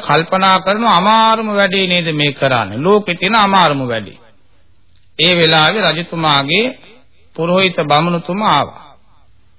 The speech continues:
අමාත්‍යතුමාව පෙ-, අමාත්‍යතුමාට රජුරෝ කියනවා, "අමාත්‍යතුමනි,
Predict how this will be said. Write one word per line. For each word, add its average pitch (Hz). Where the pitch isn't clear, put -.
අමාත්‍යතුමාව 160
පෙ-, 135
අමාත්‍යතුමාට 156
රජුරෝ 139
කියනවා, 160
"අමාත්‍යතුමනි, 147